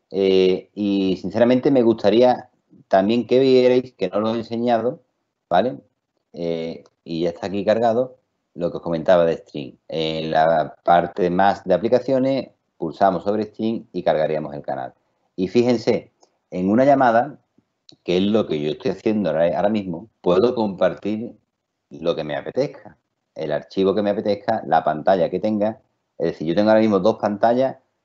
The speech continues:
eh, una en la parte superior, una parte en la, en la parte inferior, y tengo distintos documentos abiertos en las pantallas. Entonces, yo le estoy diciendo ahora mismo a, a, a Teams que quiero que salga publicado, es decir, que salga en emisión en directo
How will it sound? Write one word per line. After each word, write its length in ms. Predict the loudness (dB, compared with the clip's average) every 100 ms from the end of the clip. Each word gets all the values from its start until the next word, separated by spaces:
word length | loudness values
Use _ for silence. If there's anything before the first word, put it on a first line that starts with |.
| _
eh, 280 | -2 0 2
una 120 | 4
en 40 | 4
la 80 | 4
parte 200 | 2 -2
superior, 420 | -4 -2 -2 -2
una 160 | -2
parte 280 | -2 -2 -2
en 40 | -4
la, 80 |
en 160 | -4 -2
la 80 | 0
parte 240 | 0 -2
inferior, 500 | -4 -2 0 -2 -4 _ _
y 600 | -6 -4 -2 -2 -2 -4 -6
tengo 680 | 2 2 2 0 2 2 2
distintos 440 | 0 -4 -2 -2 0
documentos 420 | 0 0 0 2
abiertos 320 | 2 0 0
en 60 | -2
las 100 | -4
pantallas. 480 | -6 -4 -6 -6 _ _ _ _ _
Entonces, 340 | -8 -6 -4 0
yo 120 | 2
le 80 | 2
estoy 160 | 2
diciendo 300 | 2 2 2
ahora 120 | 2
mismo 240 | 2 2 4
a, 160 | 4
a, 480 | 0 -2 -4 -4 -8
a 60 | -2
Teams 420 | -2 -2 -6 -12 _ _ _ _
que 180 | -4 -2
quiero 460 | 0 2 2 -2 -8 _ -4
que 300 | 0 0 0
salga 520 | 0 2 4 4 2
publicado, 580 | -2 -2 4 4 4 0
es 100 | -2
decir, 160 | -4 -6
que 120 | -6
salga 260 | -2 -2 -2
en 80 |
emisión 420 | -4 -6 -4 -2 0
en 100 | 2
directo 560 | 2 2 -2 -4 -4